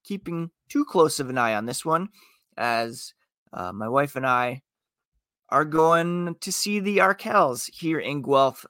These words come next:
tonight. Great Canadian band. If you are not familiar, look 'em up today and check 'em out. Very excited about that, but of course, I'll have my phone on with me and be checking the score throughout the night, checking the highlights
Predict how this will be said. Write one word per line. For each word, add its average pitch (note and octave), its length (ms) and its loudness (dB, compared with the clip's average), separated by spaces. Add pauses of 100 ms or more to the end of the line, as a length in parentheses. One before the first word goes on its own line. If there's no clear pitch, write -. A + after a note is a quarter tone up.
tonight. B2 600 -6
Great D3+ 300 2
Canadian A#2+ 460 -4
band. A#2+ 340 -4
If A2+ 140 -10
you A#2 160 -6
are A2+ 80 -4
not B2 260 -2
familiar, A2+ 560 -6 (320)
look - 220 -4
'em B2 120 -2
up - 280 0
today A#2+ 600 -2 (300)
and A#2 320 -6
check B2 220 -8
'em A#2 100 -8
out. A#2+ 260 -2 (300)
Very D#3+ 240 4
excited C#3 380 0
about B2 220 -4
that, B2+ 260 2
but B2 80 -6
of A#2+ 100 -8
course, G#2 400 -4 (320)
I'll F#2 140 -4
have G#2+ 180 -4
my G2+ 140 -6
phone B2 320 -4
on A#2 360 -2
with C3 260 -6
me A#2+ 280 -8 (300)
and A#2 120 -8
be B2 60 -6
checking A#2 380 -8
the G2+ 80 -8
score F#2+ 320 -4
throughout F#2+ 260 -8
the F2 60 -12
night, G2 340 -6 (240)
checking G2+ 400 -8
the G2 380 0
highlights A2+ 760 2